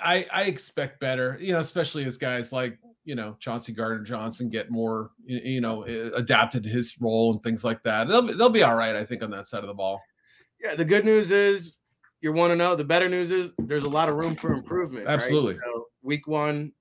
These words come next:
Speaker 2: long road ahead. Uh, I wanna ask you about the Vikings matchup before I do. Last one on the Lions. Are you buying in? They got the, um,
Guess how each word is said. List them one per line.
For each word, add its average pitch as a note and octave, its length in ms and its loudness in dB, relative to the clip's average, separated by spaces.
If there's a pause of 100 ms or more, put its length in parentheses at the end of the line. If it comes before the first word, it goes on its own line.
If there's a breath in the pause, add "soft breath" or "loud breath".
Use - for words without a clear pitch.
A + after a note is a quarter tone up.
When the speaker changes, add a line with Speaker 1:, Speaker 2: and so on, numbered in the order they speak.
(180)
Speaker 2:
long C#3+ 300 0
road D3 200 4
ahead. C#3+ 400 2 (380 soft breath)
Uh, C3 260 0
I B2 80 -2
wanna D#3+ 240 2
ask D#3+ 280 2
you E3 40 2
about D3 240 2
the C#3+ 80 -8
Vikings D3 460 0
matchup C#3 400 -2
before D3 400 0
I C#3 100 0
do. C#3+ 480 0
Last C3+ 300 -2
one C#3+ 140 -4
on C3+ 100 -2
the C3 80 -4
Lions. B2+ 720 -2 (680)
Are C3+ 140 4
you E3 140 4
buying E3+ 340 10
in? C#3 300 4
They C3+ 120 2
got D3+ 280 4
the, D3 280 4
um, C3+ 600 2